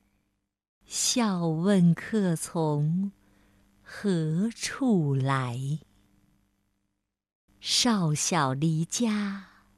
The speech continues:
老大回，乡音无改鬓毛衰。儿童相见不相识，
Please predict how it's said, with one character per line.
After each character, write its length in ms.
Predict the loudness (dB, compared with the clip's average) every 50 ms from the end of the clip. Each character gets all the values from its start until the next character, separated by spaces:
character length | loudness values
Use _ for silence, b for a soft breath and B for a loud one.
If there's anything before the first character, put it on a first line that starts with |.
| _ _ _ _ _
老 460 | _ 0 2 2 2 2 0 0 -2
大 420 | -4 -2 -2 -2 -2 0 -2 -4 -6
回， 640 | -8 -12 -4 0 0 2 2 0 -2 -2 -2 -4 -4 -8 _ _ _ _ _ _ _ _ _ _ _ _ _ _ _ _ _ _ _ _ _ _ _ _ _ _ _ _ -14
乡 580 | -8 -4 0 2 4 4 6 6 4 4 2
音 340 | 4 4 4 6 6 4 2 0
无 260 | -2 -2 0 0 -2
改 580 | -2 -2 -2 -2 -2 -2 -4 -6 -8 -10 -10 -12 B B B B B B B _ _ _
鬓 320 | 4 6 6 8 6 6 4 4 2 2 2 2
毛 380 | 2 2 2 2 0 0 -2 -4
衰。 640 | -6 -10 -10 -4 0 2 2 2 2 0 -2 -4 -6 -10 _ _ _ _ _ _ _ _ _ _ _ b b b b b b b b b b b b b b b b b b b b _ _ _
儿 340 | 4 6 6 8 8 6 4
童 420 | 2 0 0 2 4 4 6 4 4
相 400 | 4 2 0 2 4 4 4 4
见 540 | 4 2 2 4 4 4 2 2 0 0 B -8 B B B B _
不 340 | -2 0 2 2 4 4 4
相 520 | 4 4 4 2 2 2 2 2 2 2
识， 720 | 0 0 -2 0 2 4 4 4 4 4 2 2 0 -2